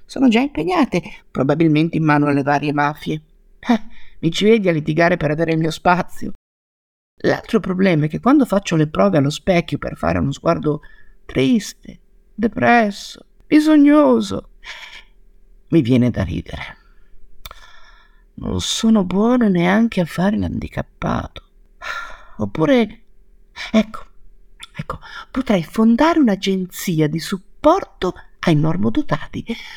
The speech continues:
Potrei chiamarla san, S A N, e lanciare una campagna al motto: "Adotta il tuo disabile". Sarai felice anche tu.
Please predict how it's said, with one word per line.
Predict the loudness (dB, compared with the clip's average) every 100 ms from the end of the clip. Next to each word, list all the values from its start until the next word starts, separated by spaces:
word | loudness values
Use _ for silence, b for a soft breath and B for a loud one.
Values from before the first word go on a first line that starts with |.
| B
Potrei | 2 2
chiamarla | 4 4 4 4 2 0 _ _
san, | -14 -10 -4 -2 -2 -4 -12 -18 -20 b b
S | -4 -4 -4 -6 -6
A | -4 -6 0
N, | 2 4 4
e | 0 -4 -14 -6 0
lanciare | 4 4 2 4
una | 4
campagna | 4 4 4 2 4 4
al | 4 4
motto: | 0 -2 2 4 2 -2 _ _ _ -20 -6
"Adotta | 2 4 6 4 2 2
il | 2 2
tuo | -2 -2 0
disabile". | 0 2 2 0 -2 -6 -6 -10 -20 -20
Sarai | -2 0 2 2
felice | 0 2 2 2
anche | 0 -2
tu. | -8